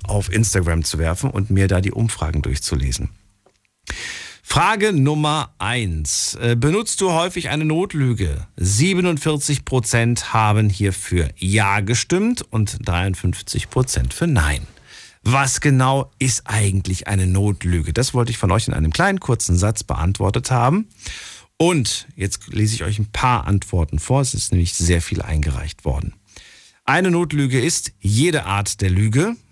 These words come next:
Eine Notlüge ist die Unwahrheit notgedrungen verschoben. Mhm. Manchmal, um Schlimmeres zu vermeiden oder sich oder andere zu schützen. Eine Lüge,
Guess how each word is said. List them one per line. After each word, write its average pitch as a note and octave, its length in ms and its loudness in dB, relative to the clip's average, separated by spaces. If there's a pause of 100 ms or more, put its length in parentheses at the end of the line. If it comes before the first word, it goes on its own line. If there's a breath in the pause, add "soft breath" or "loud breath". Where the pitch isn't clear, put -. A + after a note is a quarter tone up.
(140)
Eine B2+ 240 2
Notlüge A2+ 480 0
ist - 340 -4 (140)
die A2+ 240 2
Unwahrheit C3+ 1040 0
notgedrungen B2 1080 0
verschoben. F#2 760 -2 (420)
Mhm. F2+ 520 0 (720 loud breath)
Manchmal, E3 880 2 (120)
um C#3+ 360 2
Schlimmeres D3 960 0
zu - 160 -6
vermeiden G#2 760 2
oder A2 320 0
sich G#2+ 460 -2
oder - 300 -2
andere F#2 360 0
zu - 160 -6
schützen. - 500 -2 (1700)
Eine B2 240 4
Lüge, B2 480 2